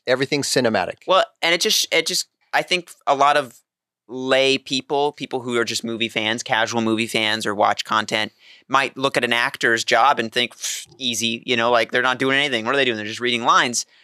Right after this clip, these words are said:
Speaker 2: There's so many other aspects to acting that I think just go unnoticed, and that's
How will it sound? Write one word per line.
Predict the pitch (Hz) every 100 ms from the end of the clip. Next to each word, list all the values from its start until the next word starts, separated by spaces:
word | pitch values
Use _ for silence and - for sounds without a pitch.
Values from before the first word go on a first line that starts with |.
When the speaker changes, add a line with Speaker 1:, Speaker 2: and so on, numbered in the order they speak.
| _
Speaker 2:
There's | - 147
so | -
many | 185 185
other | 170 147
aspects | 110 131 - 131 117 -
to | 151 117
acting | 143 - 110 104 107 _ _ -
that | 127
I | 120
think | - 123
just | - 123
go | - 120 113
unnoticed, | 107 135 117 -
and | 113
that's | 131